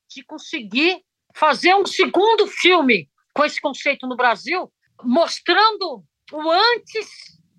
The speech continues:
e o depois, porque a gente não consegue entrar no campo pra defender uma estrutura cicloviária quando ela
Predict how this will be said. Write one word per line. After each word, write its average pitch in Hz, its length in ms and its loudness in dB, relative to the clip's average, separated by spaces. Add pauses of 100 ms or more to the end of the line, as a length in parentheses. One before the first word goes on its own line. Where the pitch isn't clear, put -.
(160)
e 302 140 -6
o 370 80 -4
depois, 349 560 -2
porque 302 200 -6
a 320 40 0
gente 403 260 -8
não - 100 -12
consegue 269 800 -2 (220)
entrar 320 540 2
no 302 140 -6
campo 240 680 -6 (300)
pra 285 180 2
defender 311 680 0
uma 262 140 -4
estrutura 240 340 -14
cicloviária 262 540 0
quando 311 180 -2
ela 285 100 -4